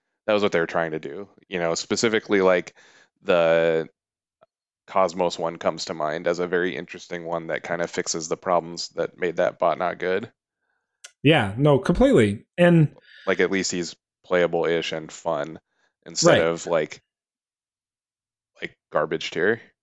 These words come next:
Speaker 2: Yeah, no, you're, you're a hundred percent right. I mean, it's, it's, it's, it's the right move,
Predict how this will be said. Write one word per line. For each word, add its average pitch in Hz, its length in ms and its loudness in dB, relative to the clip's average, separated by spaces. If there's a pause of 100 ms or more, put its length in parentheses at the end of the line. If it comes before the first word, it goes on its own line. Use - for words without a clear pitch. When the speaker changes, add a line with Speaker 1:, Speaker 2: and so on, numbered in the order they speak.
(680)
Speaker 2:
Yeah, 147 300 6
no, 147 140 8
you're, 156 220 8
you're 170 200 8
a 175 40 6
hundred 208 220 4
percent 135 240 4
right. 113 420 6
I - 20 -6
mean, 135 140 6
it's, 131 220 4
it's, - 360 0 (600)
it's, - 320 2
it's 180 220 4
the 214 100 6
right 202 240 6
move, 123 640 6